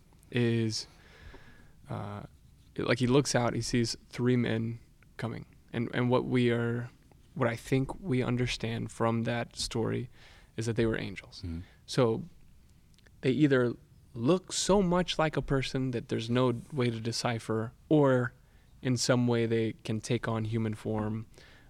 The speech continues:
Speaker 1: uh, in the way that Jesus did, uh, without becoming human. Not, oh my gosh, I just probably committed a bunch of heresy, but I meant the,
Speaker 2: <laughs>
Speaker 1: the angels not becoming human. Um,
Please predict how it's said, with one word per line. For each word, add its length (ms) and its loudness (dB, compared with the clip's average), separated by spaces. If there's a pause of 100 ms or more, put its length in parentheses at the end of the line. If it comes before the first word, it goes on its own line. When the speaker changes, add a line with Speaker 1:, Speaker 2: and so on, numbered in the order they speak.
Speaker 1:
uh, 280 -6
in 120 0
the 80 2
way 180 0
that 160 -4 (200)
Jesus 400 -4
did, 360 -6 (320)
uh, 220 -8
without 380 -4 (840)
becoming 440 -2
human. 280 -14 (840)
Not, 280 0 (400)
oh 100 0
my 100 -4
gosh, 340 -12 (420)
I 120 -20
just 160 -16
probably 200 -4
committed 340 -8
a 40 -8
bunch 200 -10
of 80 -12
heresy, 400 -12
but 140 -2
I 80 4
meant 240 6
the, 140 6
Speaker 2:
<laughs> 60 -4
Speaker 1:
the 200 0
angels 500 2
not 260 0
becoming 360 -2
human. 280 -6 (520)
Um, 500 0